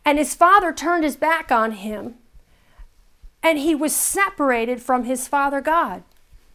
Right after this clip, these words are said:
You know, you think about people, and I have friends and family, we've all lost loved ones.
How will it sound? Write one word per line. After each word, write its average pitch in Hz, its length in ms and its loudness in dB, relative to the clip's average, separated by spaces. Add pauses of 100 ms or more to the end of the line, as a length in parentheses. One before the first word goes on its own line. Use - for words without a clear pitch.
(1000)
You 302 80 -2
know, 294 60 2
you 294 120 0
think 359 220 -6
about 285 340 2
people, 294 300 -4
and 254 100 -2
I 277 100 0
have 277 200 2
friends 285 340 -2
and 277 120 -4
family, 285 460 -4
we've 247 220 -8
all 311 260 4
lost 277 400 -2
loved 254 240 -6
ones. 190 500 -10